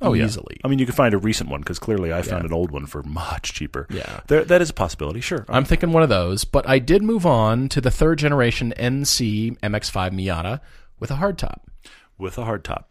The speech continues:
Speaker 1: With a hardtop.
Speaker 2: Because they will allow that on track, no problem.
Speaker 1: Depends, but yes. Overall, yes.
Speaker 2: Depends, but generally speaking, and I think you just dig the dynamics of that car.
Speaker 1: For sure.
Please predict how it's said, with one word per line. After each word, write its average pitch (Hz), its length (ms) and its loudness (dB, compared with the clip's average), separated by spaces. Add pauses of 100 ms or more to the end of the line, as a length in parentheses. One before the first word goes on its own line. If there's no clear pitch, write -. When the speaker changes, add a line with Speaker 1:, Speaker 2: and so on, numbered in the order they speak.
(280)
Speaker 1:
With 80 120 -6
a - 20 -4
hardtop. 85 360 -6
Speaker 2:
Because - 320 -4
they 92 140 0
will 104 220 2
allow 180 300 4
that 160 160 4
on 175 160 0
track, 110 360 0
no 101 120 -2
problem. 165 480 2 (840)
Speaker 1:
Depends, 110 420 -2
but 131 160 -6
yes. 92 420 -2 (100)
Overall, 104 380 0
yes. 82 140 -2
Speaker 2:
Depends, 160 460 4
but 120 400 2 (480)
generally 127 300 2
speaking, 110 400 -4 (120)
and 113 380 2
I 110 80 0
think - 180 -2
you 113 60 0
just - 240 -4 (180)
dig 113 220 2
the 107 80 -4
dynamics 95 500 -4
of - 60 -10
that 85 160 -12
car. - 400 -10
Speaker 1:
For 127 120 -6
sure. 160 400 -4